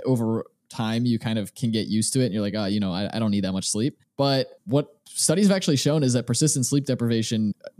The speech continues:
not only affects, like, your daytime performance, how you act throughout the day, but it, it actually harms decision-making,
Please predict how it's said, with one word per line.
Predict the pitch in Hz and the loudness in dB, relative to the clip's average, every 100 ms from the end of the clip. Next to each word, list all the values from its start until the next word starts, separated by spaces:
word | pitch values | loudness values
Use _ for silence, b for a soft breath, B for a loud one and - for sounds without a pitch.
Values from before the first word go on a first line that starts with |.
| 110 | -8
not | 123 147 | -2 2
only | 139 | 2
affects, | 127 131 127 | 2 0 -2
like, | 107 | -2
your | 101 | -2
daytime | 113 110 135 | 0 0 0
performance, | 135 127 151 151 | 0 0 0 0
how | 107 | 0
you | 113 - | 0 -2
act | 110 120 | -4 -6
throughout | - 110 107 | -4 -4 -4
the | |
day, | 90 104 120 | -4 0 2
but | 117 | 2
it, | 107 104 _ | 0 -4 _
it | - 110 | -4 -2
actually | 110 107 110 | -2 -4 -4
harms | 104 110 107 | -2 -2 -2
decision-making, | 98 143 139 135 127 123 117 | 0 0 2 2 2 2 0